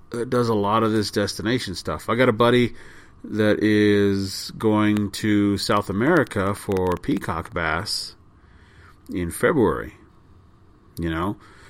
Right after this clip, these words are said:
I've got a friend that was just in Canada, in Canada, eh? In Saskatchewan.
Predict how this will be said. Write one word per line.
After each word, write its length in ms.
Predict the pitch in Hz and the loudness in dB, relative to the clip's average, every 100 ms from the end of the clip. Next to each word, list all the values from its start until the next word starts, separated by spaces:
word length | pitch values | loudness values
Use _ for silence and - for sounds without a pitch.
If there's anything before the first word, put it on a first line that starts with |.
| - | -12
I've 180 | - 90 | -4 -2
got 140 | 87 98 | 0 0
a 60 | |
friend 380 | 98 - 107 120 | -2 0 2 4
that 120 | 120 | 4
was 140 | 104 104 | 4 2
just 300 | 113 113 - | 0 0 0
in 220 | 110 110 | 0 0
Canada, 600 | - 175 226 80 76 - - - - - - - - - | 0 2 2 0 -4 -8 -18 -20 -20 -20 -20 -20 -20 -10
in 180 | - 95 | -4 -4
Canada, 640 | 92 101 95 156 113 78 78 - | -2 -2 0 2 0 0 -4 -6
eh? 280 | - 104 143 - - - - - - - - - - | 2 2 2 -4 -20 -20 -20 -20 -20 -20 -20 -20 -12
In 200 | - 90 | -6 -6
Saskatchewan. 920 | - 92 - 104 143 113 85 78 71 | -4 -4 -2 -2 0 0 0 -2 -6